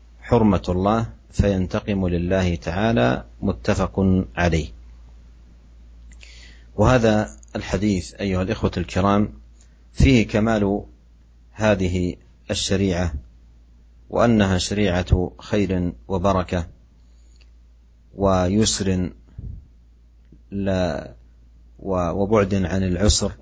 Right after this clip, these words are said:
فنبينا عليه الصلاة والسلام وقدوتنا ما خير بين أمرين قط إلا أخذ أيسرهما ما لم يكن إثما،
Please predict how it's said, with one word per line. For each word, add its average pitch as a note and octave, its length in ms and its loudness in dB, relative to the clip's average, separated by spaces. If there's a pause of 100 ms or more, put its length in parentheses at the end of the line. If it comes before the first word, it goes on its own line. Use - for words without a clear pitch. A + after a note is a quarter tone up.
(1000)
فنبينا G#2+ 640 2
عليه G2 320 0
الصلاة F#2 500 -4
والسلام F#2 800 -2
وقدوتنا G#2 800 0
ما B2+ 240 2
خير F#2 400 2
بين G#2 260 2
أمرين G2+ 640 0 (560)
قط - 320 -2
إلا B2+ 300 2
أخذ A2+ 260 0
أيسرهما D#2+ 680 0 (160)
ما C#3 160 2
لم A2+ 180 4
يكن F2+ 260 -2
إثما، - 400 -10